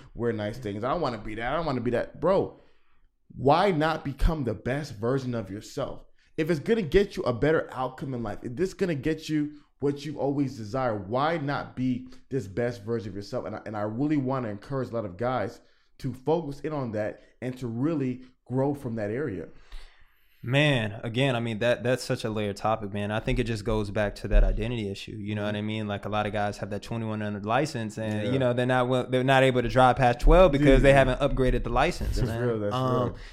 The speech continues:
Speaker 2: and I think that's just what it comes down to. Uh, it just, and even, too, I think there's an unhealthy association sometimes to being dressed up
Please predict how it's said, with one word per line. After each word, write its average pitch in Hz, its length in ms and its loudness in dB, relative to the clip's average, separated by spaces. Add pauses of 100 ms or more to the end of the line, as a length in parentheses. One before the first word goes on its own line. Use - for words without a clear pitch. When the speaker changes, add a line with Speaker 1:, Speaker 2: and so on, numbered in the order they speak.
(120)
Speaker 2:
and 147 80 2
I 151 40 6
think 175 200 2
that's 170 160 6
just 160 160 0
what 156 120 4
it 139 100 2
comes 131 220 -4
down 135 280 -2
to. 104 400 -8
Uh, 117 600 0
it - 60 -8
just, 131 300 -2 (100)
and 165 140 0
even, 202 320 2
too, 156 360 6
I 139 100 6
think 170 220 2
there's 147 220 6
an 123 80 2
unhealthy 131 440 4
association 120 600 0
sometimes 117 640 -4
to 120 100 -6
being 113 460 -4 (580)
dressed 117 460 2
up 123 300 0